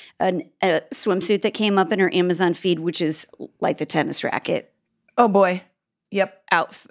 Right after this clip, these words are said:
Speaker 2: Yep.
Speaker 1: swimsuit from her
Speaker 2: Yep.
Speaker 1: swimsuit video, too. So I love that. But this is what she said. "I look forward to your podcast and all your posts every week. It has been such a great reminder that we were all doing our best to look out for each other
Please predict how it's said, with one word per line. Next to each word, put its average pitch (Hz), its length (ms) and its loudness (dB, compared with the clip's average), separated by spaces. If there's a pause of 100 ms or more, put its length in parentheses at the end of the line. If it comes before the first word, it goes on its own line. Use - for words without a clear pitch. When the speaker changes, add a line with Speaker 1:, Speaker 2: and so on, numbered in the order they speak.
(140)
Speaker 2:
Yep. 202 180 0
Speaker 1:
swimsuit 170 580 -2
from 170 180 -2
her 160 60 2
Speaker 2:
Yep. 175 140 0
Speaker 1:
swimsuit 160 320 0
video, 185 320 4
too. 196 300 0 (560)
So - 360 -2
I 202 60 4
love 196 300 0
that. 156 240 2
But 190 160 -2
this 208 160 -6
is 214 100 -8
what 196 160 -6
she - 100 -6
said. - 220 -8 (880)
"I 302 180 2
look 339 200 -2
forward 247 400 0
to 254 120 -4
your 247 120 2
podcast 185 800 -4
and 165 180 -2
all 170 140 4
your 196 120 0
posts 165 440 -4
every 170 240 0
week. 143 420 -2 (240)
It - 160 2
has 240 160 -2
been 226 160 0
such 233 260 0
a 285 60 -2
great 226 260 2
reminder 175 460 2
that 165 160 0
we 175 180 0
were 175 280 2 (100)
all 277 320 4
doing 330 360 0
our 320 120 2
best 190 640 -2
to 180 100 -8
look 180 220 -2
out 190 220 0
for 202 120 -6
each 196 200 -2
other 190 240 2